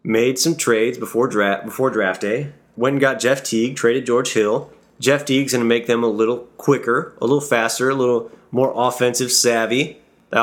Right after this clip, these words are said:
obviously, they sell Paul George, still got Monta Ellis, but they also made a trade, got Thaddeus Young from the Brooklyn Nets, traded away their draft pick, got Thaddeus.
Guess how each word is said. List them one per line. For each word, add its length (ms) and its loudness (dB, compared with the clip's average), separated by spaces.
obviously, 380 0
they 120 2
sell 220 2
Paul 240 2
George, 360 0
still 400 0
got 160 2
Monta 360 0
Ellis, 520 -2
but 240 2
they 100 2
also 240 2
made 180 2
a 20 -8
trade, 280 0
got 200 0
Thaddeus 440 0
Young 340 2
from 160 -2
the 60 -2
Brooklyn 400 0
Nets, 460 -4
traded 240 0
away 180 2
their 120 4
draft 280 0
pick, 160 0
got 200 -2
Thaddeus. 600 0